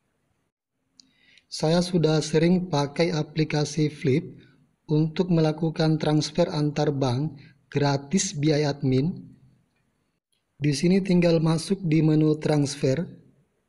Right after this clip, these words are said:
dan ada pilihan, tinggal pilih rekening bank. Langkah selanjutnya pilih tujuan baru.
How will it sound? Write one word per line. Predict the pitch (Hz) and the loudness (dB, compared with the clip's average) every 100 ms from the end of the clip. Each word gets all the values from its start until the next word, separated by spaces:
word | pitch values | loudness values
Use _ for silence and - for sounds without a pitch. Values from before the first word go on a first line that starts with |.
| _ _ _ _ _ _ _ _ _ _ _ _ _ | _ _ _ _ _ _ _ _ _ _ _ _ _
dan | 147 165 | -2 0
ada | 185 165 165 165 156 | 0 0 0 0 -2
pilihan, | - 160 165 147 147 170 185 | 0 2 2 0 -2 -2 -2
tinggal | 165 156 151 151 151 151 151 - | 0 2 2 2 2 0 -4 -2
pilih | 151 143 175 - | 0 2 0 0
rekening | 156 156 156 151 151 | -2 0 2 4 4
bank. | 143 127 123 156 - - _ _ _ _ _ _ _ _ _ _ _ _ _ _ _ - _ _ _ _ 151 | 2 0 -2 -6 -10 -20 _ _ _ _ _ _ _ _ _ _ _ _ _ _ _ -20 _ _ _ _ -2
Langkah | 156 180 196 196 | 0 0 0 0
selanjutnya | 175 165 165 156 160 170 185 180 | 2 2 2 0 0 2 0 0
pilih | - 160 151 196 185 - | 0 2 4 2 0 -2
tujuan | 165 147 151 151 | 0 2 2 2
baru. | 143 135 131 131 | 2 0 2 0